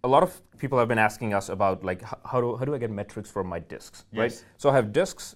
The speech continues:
Speaker 1: The expectation is, is I should be able to get metrics on the
Speaker 2: Agreed.
Speaker 1: disk, right? So we've always had metrics for C P Us and, uh, disk. So these metrics that we've had before, these are the aggregate metrics across all the disks in the V M.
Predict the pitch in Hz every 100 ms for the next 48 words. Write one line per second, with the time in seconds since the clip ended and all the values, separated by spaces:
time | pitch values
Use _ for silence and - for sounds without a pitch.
0 | - 117 117 113 - 117 131 120 110 110
1 | - - 107 101 92 104 98 92 90 90
2 | 95 - 117 120 104 - 185 190 - _
3 | 127 165 - _ _ - 156 139 165 196
4 | 226 202 175 143 139 147 - 117 - 127
5 | 123 127 131 127 - _ _ _ - 120
6 | 120 117 120 120 110 135 135 - - -
7 | - 143 127 160 170 170 180 175 156 139
8 | 127 120 113 110 113 110 110 135 127 113
9 | 110 101 101 98 95 90 127 - 113 113
10 | 104 - 110 110 98 90 95 - 95 87
11 | 82 80 76